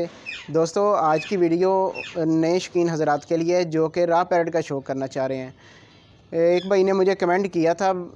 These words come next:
कि मैं रॉ पैरट का पेयर रखना चाहता हूं, तो मुझे बताएं कि वो मंथली कितनी डाइट लेगा। तो दोस्तों, नए शौकीन हजरात, पुराने लोगों को तो पता होगा, लेकिन नए शौकीन हजरात जो हैं, उनके लिए मैंने ये वीडियो बनाई है। तो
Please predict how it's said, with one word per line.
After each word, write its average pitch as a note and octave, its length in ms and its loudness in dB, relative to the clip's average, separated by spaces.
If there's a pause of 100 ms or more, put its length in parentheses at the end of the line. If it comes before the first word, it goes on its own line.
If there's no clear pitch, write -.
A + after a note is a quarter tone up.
(280)
कि F3 120 2 (220)
मैं F3+ 200 4
रॉ F3+ 140 4
पैरट F#3 240 0
का F3+ 120 -2
पेयर E3+ 220 0
रखना D3 240 -4
चाहता D3+ 260 -4
हूं, F3+ 160 -2 (380)
तो F3+ 120 2 (380)
मुझे F#3 200 0
बताएं F#3 340 0
कि F#3+ 60 -2
वो F#3+ 120 0
मंथली F#3 300 -2
कितनी F#3 280 -2
डाइट D#3+ 200 2
लेगा। C3 300 -2 (800)
तो D#3+ 260 0
दोस्तों, F#3+ 600 2
नए F3+ 220 2
शौकीन F#3+ 240 -2
हजरात, E3+ 380 2
पुराने F#3+ 340 2
लोगों G3 220 2
को G3+ 100 0
तो F#3+ 100 0
पता F3 220 0
होगा, F3 340 4
लेकिन F3 380 0
नए F3 200 2
शौकीन F#3 260 -2
हजरात D#3+ 300 2
जो E3+ 80 0
हैं, F3 80 2
उनके F3 260 0
लिए E3+ 120 0
मैंने E3 220 2
ये E3 120 2
वीडियो D#3 220 0
बनाई C#3+ 260 0
है। D#3+ 160 -4 (560)
तो D#3+ 100 2